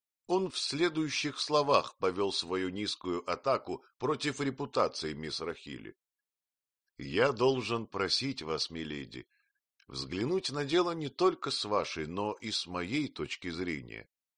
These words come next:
сказал он. «Не угодно ли вам будет представить себе, что вы приехали сюда вместо меня, но с теми же практическими сведениями,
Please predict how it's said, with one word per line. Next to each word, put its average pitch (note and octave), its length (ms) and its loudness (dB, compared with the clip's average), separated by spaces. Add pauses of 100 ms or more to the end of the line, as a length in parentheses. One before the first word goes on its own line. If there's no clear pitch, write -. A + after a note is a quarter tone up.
сказал B1 580 -6
он. A1+ 280 -10 (920)
«Не F2+ 140 -2
угодно E3 420 4
ли D#3 140 4
вам D#3+ 260 6
будет D3+ 340 -4
представить C#3 760 -2
себе, D2+ 400 -4 (180)
что - 320 0
вы C#3 260 0
приехали C3+ 640 0
сюда A2+ 460 0
вместо A2 500 -6
меня, F2+ 460 -8 (460)
но G2+ 180 0
с - 120 0
теми A#2+ 360 2
же D#2+ 160 -2
практическими D#2+ 880 -4
сведениями, C2+ 960 -4